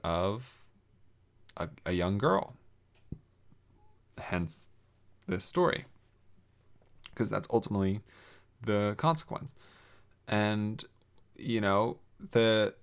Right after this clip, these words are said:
the, the story of Maui is one, is a tale told by most of the, a lot of these people. And it's fascinating, you know, he's,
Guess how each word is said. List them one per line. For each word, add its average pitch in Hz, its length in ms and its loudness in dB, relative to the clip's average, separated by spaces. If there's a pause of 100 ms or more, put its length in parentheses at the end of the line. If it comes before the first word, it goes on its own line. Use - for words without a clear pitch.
(320)
the, 107 380 -4
the 117 120 2
story 165 300 6
of 98 100 2
Maui 113 540 2
is 95 260 0
one, 98 600 0
is 95 140 -4
a 95 80 0
tale 92 300 0
told 117 640 0
by 87 240 0
most 104 300 -2
of 101 80 -6
the, 90 200 -6
a - 60 -6
lot 101 220 4
of - 60 -6
these 95 100 -6
people. - 420 -8 (1300)
And 95 440 0
it's - 180 -6
fascinating, 87 800 0
you 85 60 -2
know, 87 140 0
he's, 95 300 -4